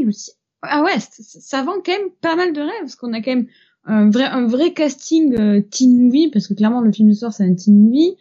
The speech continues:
un film pour ados, euh, avec un casting teen movie et un casting, euh, ultra, euh, ultra comédie. On a par exemple, euh, sur le thème, euh, teen movie, on a Vanessa Hudgens. Hudgens,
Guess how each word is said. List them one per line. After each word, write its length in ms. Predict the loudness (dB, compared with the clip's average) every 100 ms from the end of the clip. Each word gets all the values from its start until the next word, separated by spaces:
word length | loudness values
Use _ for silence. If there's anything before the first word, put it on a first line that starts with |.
| _ _ _ _ -6
un 60 |
film 200 | 0 2
pour 200 | 2 0
ados, 380 | 0 0 0 -2 -6 _ _ _ _ _ _ _
euh, 40 | -2
avec 680 | 0 0 -2 0 0 0 0
un 160 | -2
casting 460 | -2 -2 -2 -4 -2
teen 260 | -2 0
movie 440 | 2 2 2 2 0
et 40 |
un 140 | -2 -2
casting, 600 | -2 -4 -2 -2 0 0
euh, 180 | -2 -2
ultra, 600 | 0 -2 -4 -6 -2 -2
euh, 140 | -2 -6 _ _ _ -2
ultra 300 | -2 -2 -4
comédie. 420 | 0 0 2 2 2
On 80 |
a 80 | 0
par 140 | -2 -2
exemple, 320 | -2 -2 -2
euh, 180 | -2 -2
sur 160 | -4
le 60 | -2
thème, 260 | 0 0
euh, 180 | 2 -2 -4 _ _ _ _ _ _ -2
teen 200 | 4 4
movie, 240 | 6 4
on 120 | 2
a 260 | 0 0 -2
Vanessa 340 | 0 0 0 -4
Hudgens. 480 | -2 -2 -2 -6 _ _ _ _ -8
Hudgens, 320 | -2 -2